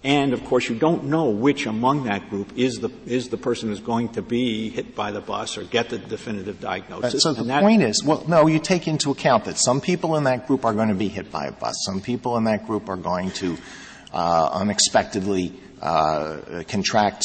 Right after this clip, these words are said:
Speaker 2: or, or, or be diagnosed with a disease that ca-, that is very expensive to treat. But if you take their costs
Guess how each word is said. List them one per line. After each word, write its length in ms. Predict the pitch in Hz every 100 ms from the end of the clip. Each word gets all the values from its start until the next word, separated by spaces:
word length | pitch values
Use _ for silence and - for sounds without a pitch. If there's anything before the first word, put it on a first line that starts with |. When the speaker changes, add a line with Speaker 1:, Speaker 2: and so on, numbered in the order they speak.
| 90
Speaker 2:
or, 60 | 87
or, 560 | - 95 71 98 90 82
or 80 | 92
be 180 | 87 90
diagnosed 580 | 98 92 92 87 - 92
with 160 | 87
a 40 | 85
disease 480 | 98 85 92 90 85
that 140 | 73 -
ca-, 260 | 95 87
that 240 | 76 87 80
is 160 | 80
very 260 | 85 95 92
expensive 580 | 87 - 82 80 - -
to 80 | 87
treat. 320 | - 71 -
But 120 | 82
if 120 | 95 -
you 80 |
take 320 | 156 151 110 92
their 280 | 139 165
costs 640 | - 87 53 - - -